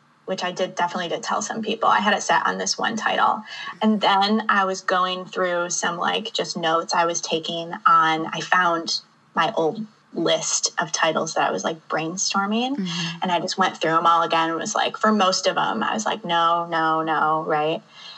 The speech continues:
Speaker 1: And then I finally went through 'em all. And then at the very end, it was the one title that I thought that it was going to be. And then it was, It Was a Monday.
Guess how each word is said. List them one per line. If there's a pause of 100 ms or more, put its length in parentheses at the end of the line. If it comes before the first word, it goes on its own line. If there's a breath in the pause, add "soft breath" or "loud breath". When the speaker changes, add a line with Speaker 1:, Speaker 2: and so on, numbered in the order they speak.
(120)
Speaker 1:
And
then
I
finally
went
through
'em
all.
And
then
at
the
very
end,
it
was
the
one
title
that
I
thought
that
it
was
going
to
be.
And
then
it
was,
It
Was
a
Monday.